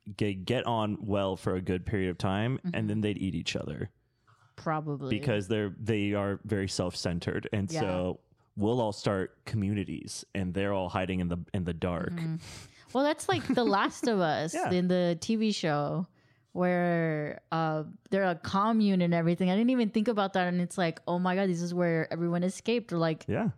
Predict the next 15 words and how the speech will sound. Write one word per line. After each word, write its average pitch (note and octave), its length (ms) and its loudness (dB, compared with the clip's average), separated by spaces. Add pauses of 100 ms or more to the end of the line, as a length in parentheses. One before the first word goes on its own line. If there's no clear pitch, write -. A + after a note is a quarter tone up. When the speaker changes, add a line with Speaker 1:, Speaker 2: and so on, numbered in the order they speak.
(140)
Speaker 2:
you F3+ 120 -2
know, E3 160 0
the, D3+ 400 -2 (100)
I F3 80 0
guess G#3 320 -4 (180)
not A#3+ 240 -4
leftists, F3+ 760 -4
but - 360 -4 (500)
Speaker 1:
Y-, F4+ 160 -4
you E4+ 140 -2
know, A#2 140 0
Speaker 2:
Yeah. E3 160 0
Speaker 1:
nice A3 180 -2
people. F#2+ 340 -2
Speaker 2:
Yeah. D#3+ 340 -2